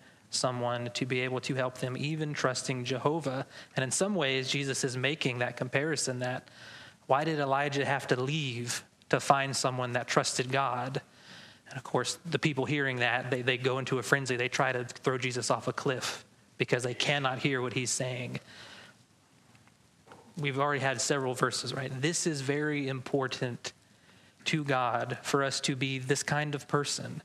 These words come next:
regardless of how hard life is and how uncertain it is. And it is hard, and it is uncertain, and it is scary, and it seems unfair.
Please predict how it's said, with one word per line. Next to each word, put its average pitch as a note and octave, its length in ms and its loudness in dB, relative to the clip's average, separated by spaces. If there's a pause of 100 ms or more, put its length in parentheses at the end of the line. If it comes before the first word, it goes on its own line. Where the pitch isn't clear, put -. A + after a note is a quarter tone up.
(320)
regardless D3 760 2
of C3 120 0
how C3+ 480 2
hard F#3 360 4
life D#3 280 2
is B2+ 460 0 (380)
and C#3 120 4
how C3+ 240 2
uncertain D#3 520 2
it D3+ 120 2
is. B2 260 2
And C3 140 2
it C3+ 80 2
is C#3+ 160 0
hard, B2+ 420 0 (320)
and C#3 140 2
it C#3 80 -2
is D3+ 240 0
uncertain, B2+ 680 -2
and C3+ 160 -2
it D3+ 100 0
is D#3+ 200 0
scary, D3 760 0 (480)
and C3+ 120 0
it C3 100 0
seems D3+ 320 0
unfair. C3 760 2